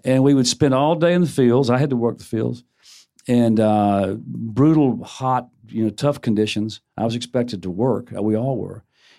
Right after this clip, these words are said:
And then, uh, we'd come home, have a, a light supper after a big dinner. Lunch was dinner for some reason. And sit on the porch while my mom and grandmom shelled, uh, uh, butter beans and, and peas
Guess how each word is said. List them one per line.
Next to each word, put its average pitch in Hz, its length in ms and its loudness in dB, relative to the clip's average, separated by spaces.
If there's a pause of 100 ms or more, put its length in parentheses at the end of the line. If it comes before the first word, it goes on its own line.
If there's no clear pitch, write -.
(120)
And 113 200 2
then, 120 240 6
uh, 107 260 4
we'd 104 240 2
come 131 200 2
home, 113 280 4
have 110 260 0
a, 101 440 -2
a 107 120 -10
light 120 600 -2 (220)
supper - 560 -10 (480)
after 110 300 -2
a 98 60 0
big 101 540 0
dinner. 107 380 4
Lunch 117 260 0
was 92 100 -4
dinner 98 280 0
for - 140 -14
some 110 220 -8
reason. 92 300 -10 (680)
And 113 220 0
sit 151 180 2
on 160 100 4
the 170 60 4
porch 123 540 0
while 120 220 2
my 120 160 6
mom 127 340 4
and 113 180 2
grandmom 117 560 2
shelled, 123 460 2
uh, 101 360 2 (540)
uh, 101 200 0
butter 131 300 2
beans 127 380 4
and, 95 260 0
and 92 240 -2
peas 123 500 2